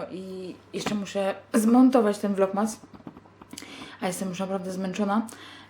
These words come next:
E, a jutro ostatni dzień wolnego i w poniedziałek do pracy. A jeżeli chodzi o strojenie domu, to nie udało nam się skończyć,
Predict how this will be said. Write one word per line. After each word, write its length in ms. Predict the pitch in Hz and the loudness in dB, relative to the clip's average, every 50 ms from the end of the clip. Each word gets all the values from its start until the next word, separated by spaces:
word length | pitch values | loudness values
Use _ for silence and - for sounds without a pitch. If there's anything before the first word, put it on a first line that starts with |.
| - - - | -14 -8 -6
E, 320 | 196 196 202 202 196 190 - | -4 -2 -2 -2 -2 -4 -2
a 80 | - 202 | 0 2
jutro 300 | 202 202 196 - 208 196 | 2 2 0 0 -2 -2
ostatni 340 | 185 185 - 180 180 185 175 | -2 -2 -6 -8 -6 -6 -6
dzień 160 | 170 175 175 | -6 -6 -6
wolnego 520 | 165 165 170 170 170 165 160 156 170 170 | -6 -6 -6 -6 -6 -6 -6 -4 -6 -4
i 120 | - - 165 | -4 -6 -8
w 60 | - | -8
poniedziałek 580 | - - 165 160 160 156 156 151 143 147 147 156 | -8 -8 -6 -6 -4 -4 -4 -4 -4 -4 -6 -6
do 100 | 165 160 | -8 -6
pracy. 420 | - 202 185 175 180 - - 160 160 160 160 156 147 - | -2 -2 -2 -2 -4 -6 -6 -4 -4 -4 -4 -6 -4 -2
A 200 | - 175 185 185 | -2 0 0 0
jeżeli 260 | 185 190 196 214 240 | 0 0 2 2 2
chodzi 200 | 233 262 247 262 | 2 4 4 4
o 40 | 240 | 2
strojenie 420 | 233 - 226 233 233 226 226 226 | 2 4 6 6 6 6 4 2
domu, 320 | 220 220 208 214 226 240 240 | 2 2 2 2 2 2 2
to 540 | 233 - - 202 202 196 196 196 196 202 196 - - - - - - - - - - - - - | -2 -4 -2 0 2 2 2 2 2 0 -2 -4 -12 -18 -20 -20 -20 -20 -20 -20 -20 -8 2 6
nie 220 | 214 262 320 339 | 6 6 6 6
udało 320 | 330 294 269 254 247 240 233 | 4 4 4 4 4 4 4
nam 160 | 226 220 220 | 4 4 2
się 120 | - 226 | 0 -4
skończyć, 580 | 220 - - 214 202 196 226 254 262 254 - | -4 -2 -2 -2 0 2 2 0 0 0 -4